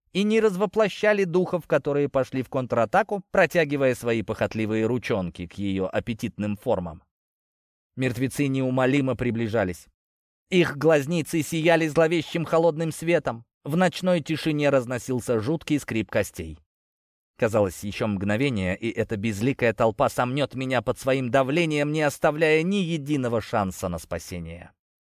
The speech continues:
Надежда оставалась только на божественную магию. Что-то моя способность подчинения побежденных никак не реагирует. Так и знал, что умру из-за божественной лени.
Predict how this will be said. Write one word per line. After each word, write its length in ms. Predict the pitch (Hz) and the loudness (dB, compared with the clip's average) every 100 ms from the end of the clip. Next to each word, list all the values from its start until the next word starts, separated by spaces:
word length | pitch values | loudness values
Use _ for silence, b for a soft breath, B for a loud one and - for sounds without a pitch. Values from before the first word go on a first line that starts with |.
| _ _ _ _ | _ _ _ _
Надежда 560 | 160 180 247 247 202 196 | 0 4 6 4 6 4
оставалась 560 | - 190 190 185 165 | 4 4 4 4 2
только 260 | - 175 175 | -2 0 0
на 100 | 165 | 2
божественную 720 | 147 139 147 - 139 131 127 | 2 2 -2 -2 -4 -2 0
магию. 500 | 120 110 92 87 76 _ _ _ _ _ _ _ | 0 0 -2 -6 -8 _ _ _ _ _ _ _
Что-то 260 | - 285 190 | -6 -2 0
моя 200 | 160 160 | 2 2
способность 640 | - 147 196 165 151 _ | 2 0 0 0 -4 _
подчинения 760 | 156 - - 156 196 175 147 | -6 -4 -4 -2 0 2 2
побежденных 800 | 131 147 139 127 170 185 165 139 | 2 0 -2 0 0 0 0 -2
никак 360 | 151 139 143 - | -6 0 -2 0
не 100 | 135 | 0
реагирует. 640 | 131 131 131 131 127 123 - _ _ _ _ | 2 2 0 -2 -2 -4 -12 _ _ _ _
Так 220 | 175 - | -2 0
и 60 | 170 | -2
знал, 320 | 139 170 131 | 0 2 2
что 200 | - 135 | 0 -4
умру 420 | 123 127 120 123 | -2 -2 0 0
из-за 300 | 117 104 107 | 0 -2 -2
божественной 640 | 113 113 113 - 113 113 107 | 0 0 -2 -6 -6 -2 0
лени. 340 | 107 107 101 | 0 -2 -6